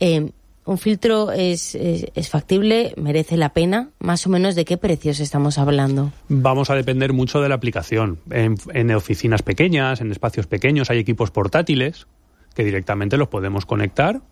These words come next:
Speaker 2: eso, estos filtros, y nos purifican el aire interior. Eso sí, siempre acordamos que, de que tenemos que, en la medida de lo posible, ventilar, siempre que podamos ventilar. Luego hay soluciones que son más equipos más autónomos, incluso de,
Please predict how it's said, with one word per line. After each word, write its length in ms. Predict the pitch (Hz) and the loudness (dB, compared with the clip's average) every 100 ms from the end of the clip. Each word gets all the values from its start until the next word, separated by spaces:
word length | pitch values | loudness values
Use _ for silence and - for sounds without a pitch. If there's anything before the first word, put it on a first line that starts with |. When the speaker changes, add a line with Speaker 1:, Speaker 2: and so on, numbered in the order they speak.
| _ - | _ -10
Speaker 2:
eso, 540 | 120 101 95 107 101 107 | -4 -2 0 0 0 0
estos 260 | 104 120 | -2 -2
filtros, 460 | - 139 143 214 - - | 0 0 2 0 -2 -2
y 100 | 127 | 0
nos 160 | 104 | 0
purifican 500 | - 104 90 107 123 | 0 -2 -2 0 0
el 100 | 131 | 2
aire 160 | 113 107 | 2 0
interior. 480 | 101 98 110 127 98 - | -2 0 0 0 -4 -8
Eso 220 | 120 - | -6 -2
sí, 160 | 98 160 | 2 2
siempre 320 | 104 95 107 | 0 -2 -2
acordamos 640 | 107 92 104 107 110 127 | -2 -2 0 2 2 0
que, 240 | 131 123 - - | 0 -2 -6 -10
de 260 | 131 107 131 | -4 -2 -2
que 120 | - | -2
tenemos 260 | 98 98 - | 0 0 2
que, 220 | 120 151 - - | 0 0 -8 -4
en 80 | 113 | 0
la 100 | 107 | 2
medida 200 | 104 104 | 2 2
de 60 | |
lo 100 | 117 | 0
posible, 420 | 113 110 147 190 208 - - - | 0 0 0 0 -4 -12 -20 -12
ventilar, 560 | - 117 104 95 95 87 - _ - | 0 0 2 0 -2 -4 -10 _ -20
siempre 400 | - 113 98 101 | -6 -2 0 0
que 80 | 101 | 0
podamos 400 | 90 95 110 131 | 0 2 2 2
ventilar. 420 | 131 98 87 85 - - - - - - - | 0 0 -4 -6 -10 -20 -20 -20 -20 -20 -4
Luego 300 | 135 120 120 | 2 2 2
hay 60 | 120 | 0
soluciones 560 | 131 127 135 131 151 | 0 0 0 0 0
que 120 | 156 | -2
son 180 | 135 123 | -2 0
más 260 | 120 123 139 | 0 -2 -2
equipos 340 | 113 117 135 | -2 0 0
más 200 | 117 123 | 0 0
autónomos, 680 | 135 110 127 156 123 95 - | 0 0 0 0 0 -4 -8
incluso 340 | 107 104 95 | -6 -6 -4
de, 460 | 104 98 90 90 90 | -4 -2 -2 -4 -8